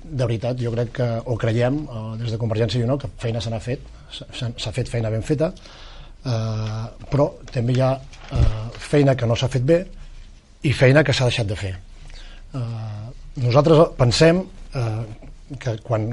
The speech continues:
quan s'argumenten les coses que s'han fet ben fetes, també com, com un aval de, de la, de la, de la feina, també hem de,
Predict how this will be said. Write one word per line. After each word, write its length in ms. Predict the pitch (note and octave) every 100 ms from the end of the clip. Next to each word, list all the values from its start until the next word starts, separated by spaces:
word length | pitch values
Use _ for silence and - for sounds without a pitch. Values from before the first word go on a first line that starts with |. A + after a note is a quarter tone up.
| A2
quan 220 | A#2 A2 G#2+ A2+ C3 - - - -
s'argumenten 640 | - A#2+ A#2 C3 C3 C3
les 140 | B2+
coses 240 | - B2+ B2
que 60 | B2
s'han 140 | B2
fet 100 | A2+
ben 120 | A#2+ A#2
fetes, 360 | D3 B2+ C#3+ - - - -
també 300 | C#3 A#2+ C3+ C3 - - -
com, 300 | B2 A#2 A#2
com 180 | - A#2+
un 120 | D3
aval 320 | C#3+ D3 D3
de, 120 | B2 B2+ B2 C3
de 100 | A#2+
la, 120 | A#2 B2+
de 160 | A#2 A#2
la, 140 | A#2 A2+ A2+
de 160 | A#2+ A2+
la 100 | A2+
feina, 380 | - D3+ D#3+ G3 - - - - - - -
també 220 | A2+ B2
hem 140 | B2 B2+
de, 140 | B2